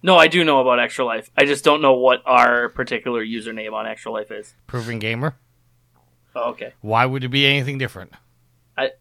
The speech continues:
Speaker 1: I don't know, Tricky.
Speaker 2: All right, so Matt, tell us about Extra Life.
Speaker 1: Uh, why don't we throw to Yield? Yield, <laughs> tell us about Extra Life.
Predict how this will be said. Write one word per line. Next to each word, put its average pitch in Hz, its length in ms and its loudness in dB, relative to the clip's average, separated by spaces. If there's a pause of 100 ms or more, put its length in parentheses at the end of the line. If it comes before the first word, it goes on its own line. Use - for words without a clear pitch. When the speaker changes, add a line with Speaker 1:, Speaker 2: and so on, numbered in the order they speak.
(120)
Speaker 1:
I 139 100 0
don't 104 140 -4
know, 95 80 -12
Tricky. - 340 -20 (240)
Speaker 2:
All 208 180 12
right, 127 160 4
so 151 140 0
Matt, 170 320 6
tell 185 180 6
us 160 120 0
about 175 160 4
Extra 135 260 -2
Life. 98 320 -10 (1040)
Speaker 1:
Uh, 131 480 6
why 156 140 10
don't 196 120 6
we 180 80 4
throw 175 200 6
to 156 80 6
Yield? 131 320 2
Yield, 123 460 -2
<laughs> 185 60 -16
tell 202 160 8
us 190 120 8
about 185 160 8
Extra - 300 2
Life. - 300 0